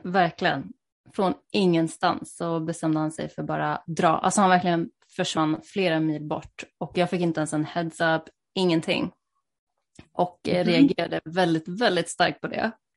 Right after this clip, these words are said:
Speaker 1: Och då kom jag, alltså jag fick något så här klipp från YouTube, så här randomly, citattecken,
Speaker 2: Ja.
Speaker 1: som handlade om att så här, när han försvinner, gör din egen grej. Och det var exakt det jag gjorde, fastän jag hade så otroligt hög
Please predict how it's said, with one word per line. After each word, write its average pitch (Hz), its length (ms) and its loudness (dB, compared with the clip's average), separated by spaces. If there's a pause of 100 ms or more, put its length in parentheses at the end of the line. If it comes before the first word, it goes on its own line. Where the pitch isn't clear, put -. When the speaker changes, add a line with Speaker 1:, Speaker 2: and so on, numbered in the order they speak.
(200)
Speaker 1:
Och 208 100 2
då 247 120 4
kom 302 280 8
jag, 247 440 4
alltså 240 160 -2
jag 277 100 -2
fick 320 220 -4
något 269 160 4
så 220 80 -4
här 202 100 -6
klipp - 260 -6
från 220 160 -6
YouTube, 202 540 0
så 190 100 -4
här 165 180 0 (180)
randomly, 170 640 2 (160)
citattecken, 165 720 -6 (380)
Speaker 2:
Ja. 196 320 4
Speaker 1:
som 220 120 2 (320)
handlade 277 320 6
om 185 240 6
att 170 160 2
så - 140 -4
här, 160 360 -2 (600)
när 214 240 2
han 202 160 -2
försvinner, 190 840 -2 (320)
gör 196 280 4
din 165 160 2
egen 156 280 0
grej. 247 280 0 (460)
Och 190 100 -4
det 240 160 2
var 269 140 2
exakt - 380 -4
det 202 60 0
jag 190 40 4
gjorde, 190 140 2
fastän 226 320 -2
jag 214 60 4
hade 180 200 0
så 175 360 -6 (460)
otroligt 277 580 2
hög 165 300 -2